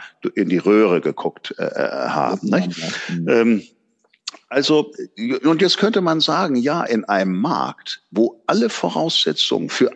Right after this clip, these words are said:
Speaker 1: alle Marktteilnehmer gleich sind,
Speaker 2: Mhm.
Speaker 1: sind die Gesetze des Marktes auch gleich.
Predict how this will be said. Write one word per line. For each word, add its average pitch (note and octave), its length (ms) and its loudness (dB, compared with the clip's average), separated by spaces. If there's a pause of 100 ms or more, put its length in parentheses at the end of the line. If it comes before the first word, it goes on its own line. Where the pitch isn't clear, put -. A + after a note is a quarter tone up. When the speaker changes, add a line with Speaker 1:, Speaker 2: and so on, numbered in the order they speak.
Speaker 1:
alle G3 240 0
Marktteilnehmer C#3 840 0
gleich A2 420 0
sind, - 420 -6 (180)
Speaker 2:
Mhm. - 400 -4
Speaker 1:
sind A3 300 4
die G#3 80 2
Gesetze - 580 0
des - 220 -2
Marktes D3 500 -2
auch - 160 -6
gleich. - 520 -6